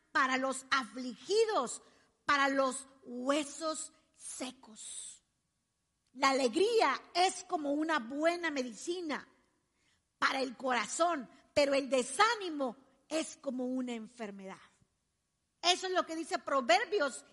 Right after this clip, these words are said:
en el versículo veintidós del capítulo diecisiete. La alegría para el corazón es como una buena medicina,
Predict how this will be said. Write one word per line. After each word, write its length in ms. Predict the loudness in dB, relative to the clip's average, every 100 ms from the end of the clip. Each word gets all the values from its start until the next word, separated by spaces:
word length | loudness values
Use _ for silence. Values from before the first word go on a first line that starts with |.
| _
en 160 | -2 0
el 100 | 0
versículo 500 | -2 -4 -6 -4 -2
veintidós 560 | -2 -4 -4 -4 -4 -10 _
del 140 | -10 -8
capítulo 440 | -8 -10 -10 -8
diecisiete. 680 | -10 -12 -16 -12 -12 -12 -20 _ _ _ -8
La 260 | 2 4
alegría 760 | 4 0 -4 -4 0 2 2 0 -6 -6 2
para 260 | 4 4
el 100 | 2
corazón 720 | 4 4 4 2 4 4 2 -4
es 180 | -4 -4
como 240 | -6 -4
una 300 | -2 0 -2 -4 -18 _
buena 600 | -14 -4 6 6 4 -4
medicina, 800 | -6 -4 -4 -6 -10 -8 -8 -10